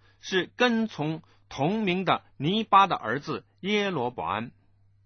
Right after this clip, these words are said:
然而，神的计划仍然在他身上实现。第一个计划就是神应许耶户王朝可延续四代。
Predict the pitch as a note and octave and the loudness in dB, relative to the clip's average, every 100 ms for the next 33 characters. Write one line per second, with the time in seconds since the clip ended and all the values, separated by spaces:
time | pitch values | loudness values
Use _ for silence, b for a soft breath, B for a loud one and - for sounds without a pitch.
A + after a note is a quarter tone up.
0 | _ b b F3+ A3+ E3 E3+ - _ - | _ b b 4 6 6 4 -2 _ -2
1 | E3 G#3+ A3+ - F#3+ D#3+ C#3+ G#2+ b - | 0 2 0 0 -4 4 4 2 b -4
2 | B3 B3 A#3+ C3 A#2 C3+ - C#3+ C3 B2+ | 0 0 0 0 0 -4 -2 -2 -2 -4
3 | F#3+ F#3+ F3+ F3 B2 _ _ - A2+ - | -4 -4 -2 0 -2 _ _ -12 -10 -4
4 | D#3 - _ _ _ _ _ b b - | -4 -4 _ _ _ _ _ b b -2
5 | A#3+ C4 B3 - F3 E3 C3 _ _ _ | 0 2 2 2 2 4 4 _ _ _
6 | - A3+ G3 F3+ - C#3 D#3 G3+ - _ | -6 -4 -2 -4 0 2 2 -2 -12 _
7 | - C4 A3+ E3+ - B2 A2+ _ - G#3 | -2 0 2 0 -4 -6 -6 _ -12 0
8 | A#3+ A#3 B3+ F#3 G#2+ B2+ D3+ A2 G#2+ b | 2 2 0 -2 2 0 0 0 -2 b
9 | b - D3 C3+ A#2+ C#3 G#3+ - D3 - | b -4 0 0 0 0 0 -4 -6 -8
10 | F#3+ B2 B2 - | -10 -2 -2 -4